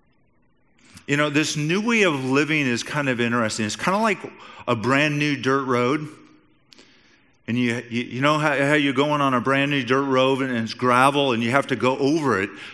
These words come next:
time and time and time again before it gets compacted down?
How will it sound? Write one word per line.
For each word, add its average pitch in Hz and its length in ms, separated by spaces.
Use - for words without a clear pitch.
time 160 600
and 113 300
time 151 540
and 113 160
time 143 240
again 131 380
before 139 340
it 135 100
gets 127 200
compacted 131 640
down? 131 380